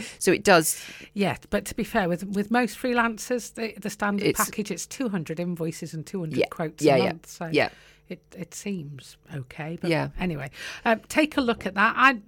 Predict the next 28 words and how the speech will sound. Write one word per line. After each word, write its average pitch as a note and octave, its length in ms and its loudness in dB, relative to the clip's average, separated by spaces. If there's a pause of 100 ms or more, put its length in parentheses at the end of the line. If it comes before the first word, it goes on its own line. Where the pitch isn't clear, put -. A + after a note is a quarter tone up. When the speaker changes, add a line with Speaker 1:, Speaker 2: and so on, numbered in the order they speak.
(240)
Speaker 2:
I've G#3+ 160 -2
got G#3+ 120 0
my G#3+ 180 4
own A3 140 2
preference G3 500 -4
for F#3 380 -2
account F3+ 440 -6
software. G3+ 460 -2
What, G3+ 200 -10 (420)
do A3 100 -8
you A3+ 140 0
use A3 380 0
software, A3+ 480 -2
Heather? A3+ 240 0
Or F3 120 -2
Speaker 1:
Well, A#3+ 240 10
I've A3+ 160 8
Speaker 2:
spreadsheets? - 20 -2
Speaker 1:
just, - 320 0 (100)
I've A#3 220 6
b-, - 100 -2 (240)
actually A3 460 4
just G3+ 260 0 (240)
been F#3 400 6 (320)
reviewing F3+ 600 6
what F3 100 10
I D#3 100 10
use E3+ 540 6